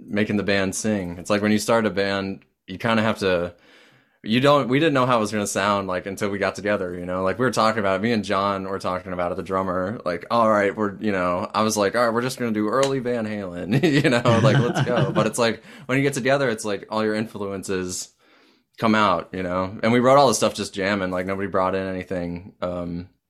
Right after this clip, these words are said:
Speaker 1: you know, like, no preconceived stuff. We just, we just started playing. Let's see how it goes, you know? And I'm, I'm so excited about that, man. I can't, I can't wait for, uh,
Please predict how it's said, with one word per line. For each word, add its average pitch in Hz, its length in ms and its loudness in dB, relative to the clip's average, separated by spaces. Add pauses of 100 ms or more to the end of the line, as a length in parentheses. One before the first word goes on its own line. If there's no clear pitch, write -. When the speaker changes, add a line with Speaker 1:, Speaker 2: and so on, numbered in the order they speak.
(380)
Speaker 1:
you 110 120 2
know, 107 100 6
like, 104 120 4
no 113 160 4
preconceived 107 580 -2
stuff. 98 320 -2
We 92 80 -10
just, 90 220 -8
we 101 160 -4
just 95 160 -4
started 92 320 0
playing. 90 460 -4
Let's 90 140 -10
see 101 100 -2
how 87 120 0
it 85 80 -10
goes, 85 360 -10
you 87 80 -10
know? 85 240 -12 (760)
And 92 320 2
I'm, 127 220 4
I'm 127 200 2
so 131 220 2
excited 95 340 0
about 85 420 -6
that, 85 280 -4
man. 85 260 -4
I 95 80 0
can't, 113 180 0
I 107 80 2
can't 113 200 2
wait 107 180 2
for, 92 160 -2
uh, 90 320 -2